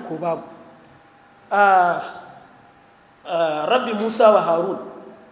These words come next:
A suratul Taha kaɗai ne, Rabbi Haruna wa Musa. Aka fara gabatar da Harun kafin annabi Musa. Amma sauran gaba ɗaya, Rabbi Musa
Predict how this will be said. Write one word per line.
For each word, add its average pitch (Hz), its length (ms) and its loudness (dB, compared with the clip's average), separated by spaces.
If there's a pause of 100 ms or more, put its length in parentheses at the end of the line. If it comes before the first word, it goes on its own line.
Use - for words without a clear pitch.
(580)
A 170 140 -8
suratul 247 460 -2
Taha 220 340 2
kaɗai 233 260 0
ne, 247 120 0 (520)
Rabbi 202 300 2
Haruna 226 1000 2 (800)
wa 156 140 -10
Musa. 147 340 -12 (1040)
Aka 220 220 0
fara 214 260 2
gabatar 220 460 2
da 196 80 -4
Harun 185 400 -2 (260)
kafin 190 400 -2 (800)
annabi 170 340 -8
Musa. - 300 -16 (160)
Amma 196 240 0
sauran 269 340 2
gaba 214 240 2
ɗaya, 240 220 6 (480)
Rabbi 220 240 0
Musa 226 480 2